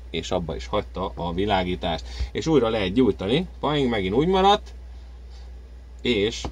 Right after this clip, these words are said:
megint csak összezárhatom a tirisztort,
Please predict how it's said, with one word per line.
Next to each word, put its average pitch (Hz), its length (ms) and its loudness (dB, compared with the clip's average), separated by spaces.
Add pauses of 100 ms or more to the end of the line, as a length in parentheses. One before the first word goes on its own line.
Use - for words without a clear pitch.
(720)
megint 113 320 2
csak 92 180 0
összezárhatom 90 760 2
a 73 80 -8
tirisztort, 127 640 -2